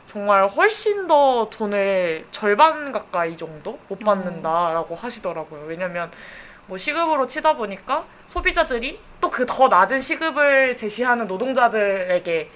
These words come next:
Speaker 1: 이제
Speaker 2: 네.
Speaker 1: 콜을 하고 그러다 보면 이제 시급을 낮출 수밖에 없고, 아, 계속 가격이 하향되면서 이제 또 근데 거기다가 플랫폼의 어떤 수수료까지 떼주고 나면
Speaker 2: 어.
Speaker 1: 정말 거의 반절이 남는 거죠. 그래서 원래 십만 원 정도 일당을 벌었다면 최근에는 이제 오만 이천 원 정도 번다.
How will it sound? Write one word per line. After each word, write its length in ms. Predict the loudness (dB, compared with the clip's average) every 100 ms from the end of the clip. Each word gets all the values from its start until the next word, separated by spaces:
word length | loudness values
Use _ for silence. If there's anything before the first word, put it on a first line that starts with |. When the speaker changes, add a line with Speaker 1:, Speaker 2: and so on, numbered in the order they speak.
| -20 -10
Speaker 1:
이제 120 | -6
Speaker 2:
네. 100 | -4
Speaker 1:
콜을 220 | 0 2 4
하고 320 | 4 2 -2
그러다 280 | 0 4 4
보면 280 | 2 -2 -4
이제 80 |
시급을 300 | -6 -6 -2 -2
낮출 280 | -2 -4
수밖에 340 | -6 -4 -6 -6
없고, 400 | -12 -12 -10 -12 -14 -10
아, 80 | -4
계속 260 | 0 0
가격이 560 | 2 4 4 4 -2 -2
하향되면서 840 | 2 2 2 -2 -6 -6 -4 -6 -8 -20 -18
이제 80 | -14 -6
또 100 | -4
근데 260 | -2 0 0
거기다가 720 | 0 -2 2 2 2 2 0
플랫폼의 520 | 0 -4 -2 -4 -2
어떤 140 | -4 -6
수수료까지 560 | -8 -4 -4 -2 -4
떼주고 320 | -4 -8 -8 -6
나면 280 | -6 -6 -8
Speaker 2:
어. 560 | -6 -8 -8 -8 -10 -6
Speaker 1:
정말 220 | -2 2
거의 140 | 2 -2 -10
반절이 440 | -6 -4 0 0
남는 240 | -2 -8 -12
거죠. 180 | -14 -6
그래서 280 | -6 -2
원래 240 | 0 2 0
십만 320 | -2 -6 -4
원 80 | -4
정도 220 | -6 -6
일당을 440 | -8 -4 -2 -2 -2
벌었다면 460 | -8 -6 -6 -8 -10 -18 -16
최근에는 480 | -4 -2 0 -2 -4
이제 120 | -4
오만 360 | -4 -2 0 0
이천 220 | 0 -8
원 60 | -6
정도 160 | -6 -10
번다. 300 | -10 -10